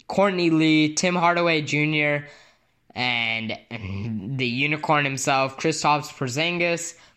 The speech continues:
in exchange for Wesley Matthews, Dennis Smith Junior, who is unhappy with the Mavericks franchise, and, uh, DeAndre Jordan, and as well as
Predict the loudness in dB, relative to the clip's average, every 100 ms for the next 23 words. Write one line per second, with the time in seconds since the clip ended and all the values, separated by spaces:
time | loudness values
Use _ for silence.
0 | _ _ -4 -2 -2 -2 -2 -2 -4 -2
1 | 2 0 0 -2 0 0 -2 -2 0 0
2 | -2 -8 -6 -4 -4 -6 -6 -6 -8 -8
3 | -6 -4 0 2 2 0 -2 -2 -2 -2
4 | -2 0 0 -2 -4 -4 -4 -2 -4 -6
5 | -6 -4 -4 0 0 0 -6 -18 -20 -20
6 | _ _ -6 -4 -4 -4 -4 -6 -6 -4
7 | -4 -4 0 2 0 -2 -2 -4 -4 -8
8 | -12 _ -12 -8 -6 -6 -6 -4 2 4
9 | 2 -2 -12